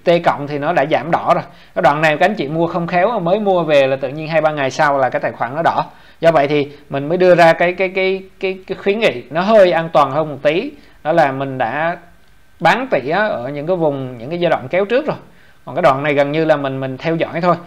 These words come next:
Mình biết là một số các anh chị nhà đầu tư trong room là cũng đang nóng ruột chờ cái điểm mua. Tuy nhiên là nó chưa đạt được cái trạng thái điểm mua ở trong cái đoạn này. Do vậy thì mình vẫn chưa khuyến nghị điểm mua trở lại các anh chị nhé. Chúng ta cũng đã ăn một cái nhịp rất là tốt ở đây.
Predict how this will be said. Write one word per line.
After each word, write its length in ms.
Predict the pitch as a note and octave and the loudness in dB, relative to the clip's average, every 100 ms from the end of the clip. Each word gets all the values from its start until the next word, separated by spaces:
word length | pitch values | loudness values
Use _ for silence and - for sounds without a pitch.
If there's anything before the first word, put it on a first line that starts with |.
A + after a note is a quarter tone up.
| - - | -20 -16
Mình 120 | C3 | -2
biết 140 | F3+ A#3 | 0 2
là 80 | F#3+ | 2
một 180 | C#3+ | 0
số 140 | D#3+ A3 | 2 2
các 80 | A#3+ | 0
anh 120 | G#3+ | -4
chị 140 | C3+ | -6
nhà 140 | C#3 D3 | -2 2
đầu 140 | C#3 | 2
tư 140 | D#3+ | 0
trong 200 | E3 D#3+ D#3+ | -2 -2 0
room 180 | E3+ | 0
là 160 | D#3 C3+ | 0 -4
cũng 220 | B2 C#3+ | -4 -2
đang 340 | E3+ D#3+ D#3+ E3 | 0 0 -4 -2
nóng 240 | F#3+ A#3 | -2 0
ruột 140 | F3 - | -2 0
chờ 160 | D#3+ C3 | 2 2
cái 100 | D#3 | 0
điểm 180 | C3+ E3 | -4 2
mua. 200 | F#3 D#3 - - - | 4 4 -2 -20 -12
Tuy 120 | D#3+ | -4
nhiên 180 | F#3 F#3 | 0 2
là 120 | E3+ | 2
nó 100 | E3 F#3+ | 0 0
chưa 180 | G#3 F#3 | 4 4
đạt 240 | D3+ C3+ | 2 -2
được 120 | D3 | -2
cái 100 | C#3+ | -2
trạng 200 | E3 C#3+ | -2 -4
thái 180 | C#3 F#3+ | 0 0
điểm 180 | F#3+ D#3+ | 0 -2
mua 180 | F3+ E3 | 0 2
ở 140 | C#3+ | 2
trong 280 | D#3 D3 D#3 | 2 -2 -2
cái 100 | F3 | 0
đoạn 240 | D#3+ A#2+ | 0 0
này. 160 | C#3+ C3+ - - - | -4 -4 -6 -20 -6
Do 100 | D#3+ | 0
vậy 120 | D#3 | 0
thì 100 | D3 | 0
mình 200 | D3+ C#3 | -2 -2
vẫn 160 | C3+ D3 | -2 -2
chưa 160 | F3+ E3+ F3 - | 0 -2 -2 -4
khuyến 240 | G#3+ C#4 | -2 -2
nghị 220 | G#3 A#2+ - - | -4 -4 -10 -10
điểm 180 | C#3 E3 | -6 -2
mua 160 | F#3 D#3 | 0 0
trở 160 | D#3+ | 2
lại 220 | F3 A2 - | 2 0 -4
các 60 | |
anh 80 | E3 | -6
chị 140 | E3+ G#2+ | -6 -6
nhé. 140 | E3 E3+ - - - | -8 -8 -20 -20 -14
Chúng 140 | D#3+ G3+ | -6 2
ta 100 | F#3+ | 2
cũng 160 | E3+ | 2
đã 100 | G3 | 0
ăn 220 | F3 F3+ F3 | 0 0 0
một 60 | |
cái 120 | D3+ | -2
nhịp 140 | F#3 C#3 | -2 -2
rất 120 | G#3+ | 0
là 80 | A#3+ | 0
tốt 260 | - G#3 A#3 | 4 4 4
ở 60 | |
đây. 140 | F3+ | 2